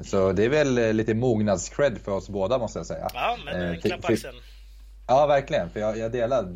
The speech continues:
Speaker 1: definitivt. Där är vi ju ense. Jag håller med om att Xavi är bättre i det, i det, i passningsspelet.
Speaker 2: Mm.
Speaker 1: Hallå, försvann, försvann jag nu, eller?
Speaker 2: Eh, nej, du är kvar.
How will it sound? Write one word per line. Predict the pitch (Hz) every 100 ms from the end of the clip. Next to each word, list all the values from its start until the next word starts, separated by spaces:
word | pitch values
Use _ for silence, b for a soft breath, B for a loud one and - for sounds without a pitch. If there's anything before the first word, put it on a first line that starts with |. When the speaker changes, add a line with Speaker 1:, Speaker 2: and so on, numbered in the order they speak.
| 90 101
Speaker 1:
definitivt. | 107 107 95 123 90
Där | 107
är | 117
vi | 98
ju | 95 92 90
ense. | 92 87 - 98
Jag | 95 92
håller | 92
med | 90 92
om | 80
att | 85 - -
Xavi | - 87 85
är | 90
bättre | 92 90 - 85 B B B B - - - - -
i | 90 90
det, | 85 87 - - - - -
i | - 92
det, | 87 87 85 82 80 80 -
i | - 95
passningsspelet. | 90 - 90 87 - 85 - - - - -
Speaker 2:
Mm. | 143 - - -
Speaker 1:
Hallå, | 101 98
försvann, | 98 127 113 -
försvann | - 107 143
jag | 82 85
nu, |
eller? | 82 85 143
Speaker 2:
Eh, | 160 - 139 120 117
nej, | 127 - 135
du | 190 180
är |
kvar. | 175 131